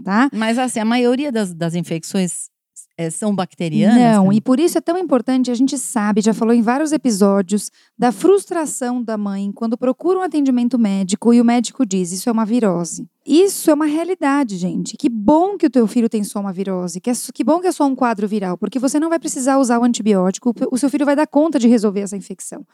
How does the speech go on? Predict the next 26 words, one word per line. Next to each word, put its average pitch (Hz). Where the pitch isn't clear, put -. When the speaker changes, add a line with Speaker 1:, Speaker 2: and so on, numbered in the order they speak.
Speaker 1:
O 240
antibiótico 262
é 277
muito 339
bom 254
quando 240
utilizado 208
adequadamente, 196
mas 240
vocês 208
vão 247
ver 233
à 208
frente 254
que -
ele 311
tem 339
sim 392
seus 349
efeitos 220
deletérios 214
pra 254
pessoa 349
que 311
utiliza 196
e 311